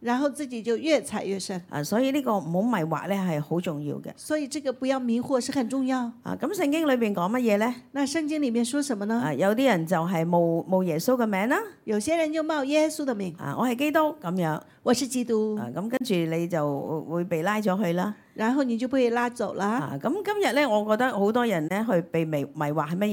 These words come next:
Speaker 2: 嘢呢？
Speaker 1: 那我今天覺得很多人被迷惑的原因是什麼呢？
Speaker 2: 啊，就係好似迷惑呢，覺得，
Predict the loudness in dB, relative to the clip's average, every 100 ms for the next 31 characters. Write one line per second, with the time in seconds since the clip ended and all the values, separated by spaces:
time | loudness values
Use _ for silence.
0 | 0 0 -4 -8 -8 -2 0 2 2 0
1 | -2 -2 0 -2 0 -2 0 0 0 0
2 | 0 0 0 0 0 0 0 -2 -2 -2
3 | 0 0 0 -4 -4 0 0 -2 -6 -4
4 | -2 2 2 2 2 2 0 -4 -12 0
5 | 4 4 4 2 0 0 2 0